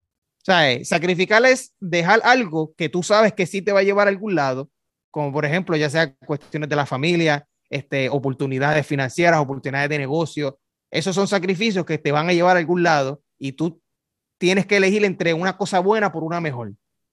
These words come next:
No entre decir, "Ah, bueno, esto es una mierda, pues voy a dejar de hacer todo lo que es mierda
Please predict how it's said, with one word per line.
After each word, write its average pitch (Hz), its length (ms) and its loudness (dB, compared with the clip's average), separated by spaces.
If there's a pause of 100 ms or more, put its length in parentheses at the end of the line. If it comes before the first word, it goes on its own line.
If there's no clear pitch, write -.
(220)
No 165 120 0
entre 185 220 0
decir, 180 180 2
"Ah, 202 60 6
bueno, 190 220 2
esto 185 140 -4
es 190 40 -2
una 190 140 0
mierda, 185 400 -2
pues 147 100 -10
voy 151 120 -6
a 165 60 -2
dejar 175 160 -2
de 170 80 -2
hacer 165 200 -8
todo 175 160 0
lo 170 80 0
que 160 80 -6
es 156 60 -4
mierda 165 420 -4